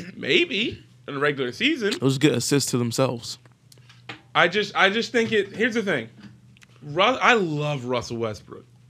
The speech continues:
Speaker 1: I te-, I
Speaker 2: I love Russell Westbrook too.
Speaker 1: I understand when people say, "You're not gonna win a title playing like Russell Westbrook,"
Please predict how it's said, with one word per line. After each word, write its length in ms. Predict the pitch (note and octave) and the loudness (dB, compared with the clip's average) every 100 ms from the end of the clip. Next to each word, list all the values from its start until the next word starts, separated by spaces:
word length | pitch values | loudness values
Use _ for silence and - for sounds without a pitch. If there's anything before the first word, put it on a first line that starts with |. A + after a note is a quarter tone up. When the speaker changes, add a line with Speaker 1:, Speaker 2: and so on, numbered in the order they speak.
| _ - | _ 2
Speaker 1:
I 200 | D3+ G#3 | 4 4
te-, 160 | G#3 | 2
I 300 | G#3 E3+ D#3+ | 2 8 10
Speaker 2:
I 0 | G3+ | 12
love 320 | F3+ F3 C#3 | 12 10 10
Russell 240 | E3+ E3+ | 8 8
Westbrook 340 | E3 D#3 E3+ - | 4 4 -2 0
too. 260 | G#3 A2 B2+ | 0 2 4
Speaker 1:
I 180 | F#3 G#3+ | 4 6
understand 920 | A3 A3+ A3+ - - F#3+ E3+ E3 E3 | 2 2 -2 -4 -2 4 4 4 2
when 140 | D#3+ D3+ | -2 -4
people 300 | E3 C#3+ C#3+ | -4 -4 -2
say, 260 | D#3+ C#3 | 0 0
"You're 220 | C3+ C#3+ | 0 -2
not 280 | D3+ G#3+ B3+ | 2 2 2
gonna 240 | B3+ A#3+ F#3+ | 0 0 0
win 380 | F3 F3+ F3 | 2 2 2
a 80 | E3+ | 0
title 540 | - C#3+ C3+ C#3 C3+ C3 | -2 0 2 2 0 -4
playing 500 | D3 C#3 C3+ C3 B2+ | -6 -2 -2 -2 -4
like 240 | B2 B2 | -4 -4
Russell 320 | C3 B2+ A#2+ | -6 -4 -6
Westbrook," 560 | A#2+ A2+ A2+ A#2+ A2 | -6 -6 -8 -8 -8